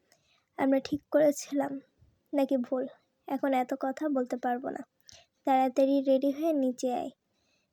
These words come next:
মেয়ের আর কিছু বলতে পারল না। ফাতেমা বেগম দরজার কাছে গিয়ে আবার পিছু ফিরে বললেন, "আমি রুহিকে ফোনে আসতে বলেছি, ও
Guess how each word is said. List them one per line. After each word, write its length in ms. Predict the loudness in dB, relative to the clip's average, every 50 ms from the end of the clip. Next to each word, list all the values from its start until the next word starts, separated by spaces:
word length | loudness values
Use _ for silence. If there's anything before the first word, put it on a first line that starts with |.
| _ 2
মেয়ের 220 | 6 6 6 8 6
আর 140 | 4 4 2
কিছু 240 | 2 0 0 2 2 4
বলতে 300 | 4 4 4 4 2 0
পারল 360 | 0 0 0 0 0 0 -2 -2
না। 160 | -4 -6 -8 -12 -14 _ _ -20 -20 -20 -20 -14 -2
ফাতেমা 360 | 0 0 2 2 2 0 2 2 0 0 2
বেগম 280 | 2 2 2 4 2 2 4
দরজার 340 | 4 2 4 4 2 2 2
কাছে 240 | 0 0 0 0 -2
গিয়ে 280 | -2 -2 0 2 2 2 2 0
আবার 200 | -2 0 0 0
পিছু 280 | 0 -2 -4 -4 -4 -6
ফিরে 280 | -4 -2 2 2 4 4
বললেন, 400 | 4 2 2 2 2 2 2 -2 -6 -12 _ _ _ _ _ _ -20 -20 -20 _ _ _ _ _ 0
"আমি 200 | 2 4 6 6 6
রুহিকে 420 | 6 6 6 6 4 4 4 4 4 4 4 2 0 -2 -6 _ -20
ফোনে 340 | -6 -2 0 0 2 2 2
আসতে 340 | 2 0 -2 -2 -2 -2 0
বলেছি, 440 | 0 0 -2 -2 -4 -6 -6 -4 -4 -6 -6 -8 _ _ -6 -2
ও 60 | 0